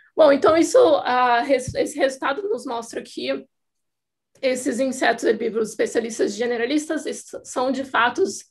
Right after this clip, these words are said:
de fato afetados diferentemente por esses efeitos bottom-up e top-down.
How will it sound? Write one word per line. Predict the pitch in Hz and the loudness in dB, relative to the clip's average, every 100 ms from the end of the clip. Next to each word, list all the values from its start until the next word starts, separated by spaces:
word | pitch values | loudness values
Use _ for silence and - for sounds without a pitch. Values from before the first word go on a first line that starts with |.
| _ _ - | _ _ -6
de | 285 | -2
fato | 277 254 254 262 | 2 2 2 0
afetados | 240 226 - - 233 233 | 0 -2 -4 -4 -4 -4
diferentemente | 220 269 339 247 - 226 226 - | -6 -4 -4 -4 -6 -6 -6 -4
por | - | -4
esses | - - - - - | -4 -8 -8 -8 -8
efeitos | - - 220 - - - | -8 -4 -6 -6 -14 -8
bottom-up | 226 - - - - | -4 -4 -4 -8 -8
e | - | -10
top-down. | - - 220 226 | -10 -6 -4 -4